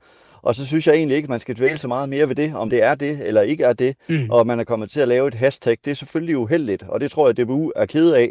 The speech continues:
Speaker 1: hvis man bliver associeret med, at det er en støtte for organisationen.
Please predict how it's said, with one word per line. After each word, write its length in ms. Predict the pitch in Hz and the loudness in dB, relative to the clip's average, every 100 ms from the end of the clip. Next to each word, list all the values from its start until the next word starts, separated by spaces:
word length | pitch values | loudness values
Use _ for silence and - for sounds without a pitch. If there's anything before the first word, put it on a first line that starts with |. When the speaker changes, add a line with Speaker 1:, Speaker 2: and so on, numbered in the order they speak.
| - | -2
Speaker 1:
hvis 160 | 113 117 | -8 -6
man 120 | 113 | -4
bliver 140 | 113 | -4
associeret 400 | 107 - 147 113 | -4 -4 -2 -2
med, 240 | 110 123 131 _ _ _ | 0 -2 -2 _ _ _
at 140 | - - | -12 -8
det 100 | 113 | -6
er 40 | |
en 80 | 110 | -8
støtte 420 | - 143 135 95 - | -8 -6 -4 -6 -6
for 140 | 123 | -4
organisationen. 840 | 113 110 101 101 - 127 - 82 | -4 -4 -10 -10 -6 -8 -8 -14